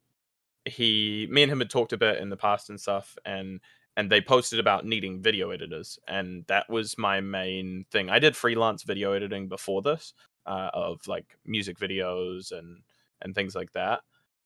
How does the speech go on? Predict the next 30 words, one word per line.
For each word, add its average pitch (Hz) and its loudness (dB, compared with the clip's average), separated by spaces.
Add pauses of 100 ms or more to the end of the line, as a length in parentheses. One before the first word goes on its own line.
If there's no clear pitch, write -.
(140)
uh, 92 4 (300)
and 90 -6
animating 95 4
and 92 -8
things 95 -6
like 95 -6
that. 95 0 (280)
But - 6
then 107 4
I 95 2
saw 139 6
that 120 12
opportunity. 123 4
I 107 4
was 101 -2
like, 90 -4 (1000)
"I 117 8
know 117 2
that 110 2 (260)
this - 0
guy 110 8
already 104 4
knows 95 -2
me. 87 -10
So - -2
even 143 0
though 131 2
I 120 4
don't 104 -4
have 101 0